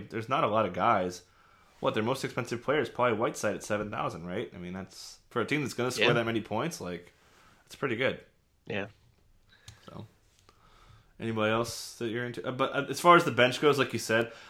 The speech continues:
Speaker 1: uh, I think Tyler Johnson, I mean, he could be all right. I feel like they're gonna, uh, it sounded like Spo wants to stick with that. He's four nine. That's really good. So, I mean, if you wanted to play him and Napes and just save money and just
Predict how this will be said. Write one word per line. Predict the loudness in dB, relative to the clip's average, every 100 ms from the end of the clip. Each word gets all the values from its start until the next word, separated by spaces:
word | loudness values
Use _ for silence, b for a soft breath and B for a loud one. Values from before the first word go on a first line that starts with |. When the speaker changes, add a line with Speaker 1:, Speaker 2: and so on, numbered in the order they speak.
| 6
Speaker 1:
uh, | 10
I | 10
think | 8 4
Tyler | 8 8 8
Johnson, | 8 6 4 0
I | 2
mean, | 2
he | 0
could | 0 2
be | 6
all | 8
right. | 8 6
I |
feel | 4 0
like | 2
they're | 0
gonna, | 0 -6 4
uh, | 6 6 4
it | 2
sounded | 6 6 4
like | 0
Spo | 2 4
wants | 4 -2
to |
stick | -2 -2 0
with | 2
that. | 2
He's | 0
four | 0 2
nine. | 6 8 8 4 -4 b b b b -6
That's | -4 -6 -6
really | 4 4 4
good. | 4 2 2 -4
So, | -2
I | 0
mean, | 0
if | -2
you | 0
wanted | 0
to | 0
play | -2 0
him | -2 -2
and | 0
Napes | 0 -2 -4
and | -8 -8
just | -6
save | -4 -4
money | -2 -2 -2 -6
and | -6
just | -10